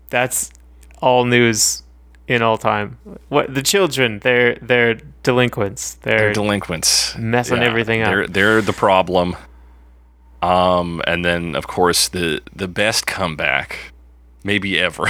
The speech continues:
Speaker 2: <laughs> "Oh man, I need T V when I got T-Rex." What? Hell yeah. <laughs>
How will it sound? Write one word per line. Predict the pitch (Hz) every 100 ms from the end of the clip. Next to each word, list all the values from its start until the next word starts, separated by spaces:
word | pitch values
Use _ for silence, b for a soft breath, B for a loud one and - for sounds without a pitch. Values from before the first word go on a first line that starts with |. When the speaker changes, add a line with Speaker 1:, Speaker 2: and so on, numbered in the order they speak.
| 104 -
Speaker 2:
<laughs> | 190 151 202 - - 240 370 135 -
"Oh | 117 147
man, | 143 147 139
I | 139
need | 135 131
T | 113 127
V | 117 123 110 101
when | 101
I | 101
got | 101 101 92
T-Rex." | 110 95 95 82 - - - - B B B B B B B B B B B _ _ _ _ _ _ _ _ _ _ _ -
What? | 107 117 - -
Hell | 123 127
yeah. | 107 90 92 - B
<laughs> | B